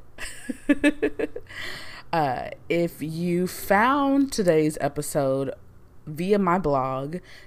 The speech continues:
then you might notice that it is no longer lay hot jazz dot com. It's now Jazz Daigle.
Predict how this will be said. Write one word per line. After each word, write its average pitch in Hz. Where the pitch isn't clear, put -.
then 147
you 147
might 147
notice 143
that 139
it 131
is 135
no 143
longer 143
lay 139
hot 139
jazz 143
dot -
com. -
It's -
now 143
Jazz 131
Daigle. 220